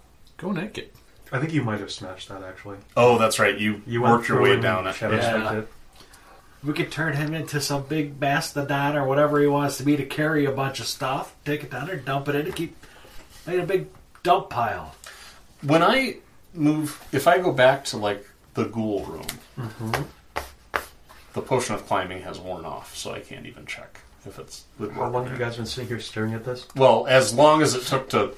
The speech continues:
Speaker 3: like, heave
Speaker 1: Haul
Speaker 3: eight
Speaker 1: up eight
Speaker 3: ghouls.
Speaker 1: ghouls and
Speaker 3: Yeah.
Speaker 1: throw 'em across.
Speaker 3: <laughs>
Speaker 1: If only
Speaker 3: I'll
Speaker 1: we had
Speaker 3: assume that's
Speaker 1: gelatinous
Speaker 3: worn off.
Speaker 1: cubes. <sighs>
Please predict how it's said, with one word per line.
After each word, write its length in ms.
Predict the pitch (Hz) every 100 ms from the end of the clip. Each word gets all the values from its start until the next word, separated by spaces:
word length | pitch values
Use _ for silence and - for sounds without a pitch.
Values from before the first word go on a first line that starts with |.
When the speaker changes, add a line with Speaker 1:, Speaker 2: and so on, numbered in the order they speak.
| -
Speaker 3:
like, 220 | 110 98
heave 200 | - 131
Speaker 1:
Haul 160 | 123 180
Speaker 3:
eight 140 | - -
Speaker 1:
up 200 | 151 -
eight 280 | 135 127 -
Speaker 3:
ghouls. 180 | - 185
Speaker 1:
ghouls 380 | - 120 - 131
and 80 |
Speaker 3:
Yeah. 120 | 104 95
Speaker 1:
throw 220 | - -
'em 200 | - -
across. 360 | - - 156
Speaker 3:
<laughs> 480 | - - 208 - 202 - - - - - - - - - - - - - - -
Speaker 1:
If 200 | - 101
only 100 | 117
Speaker 3:
I'll 100 | 117
Speaker 1:
we 40 |
had 80 | 110
Speaker 3:
assume 300 | 113 110 101
that's 200 | 92 110 104
Speaker 1:
gelatinous 180 | 95
Speaker 3:
worn 80 | 87
off. 120 | 87
Speaker 1:
cubes. 420 | 85 104 85 - - - - - - - - - -
<sighs> 400 | - 113 -